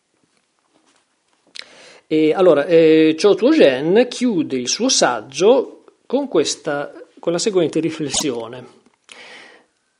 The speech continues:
Non occorre fare troppe distinzioni tra i libri.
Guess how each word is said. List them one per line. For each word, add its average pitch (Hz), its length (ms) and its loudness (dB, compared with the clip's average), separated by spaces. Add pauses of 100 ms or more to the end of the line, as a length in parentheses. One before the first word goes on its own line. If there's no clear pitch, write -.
(320)
Non 285 240 0
occorre 220 520 0
fare 160 400 -2
troppe 160 440 -2
distinzioni 156 840 -2
tra 143 160 -8
i 147 140 -4
libri. 139 480 -8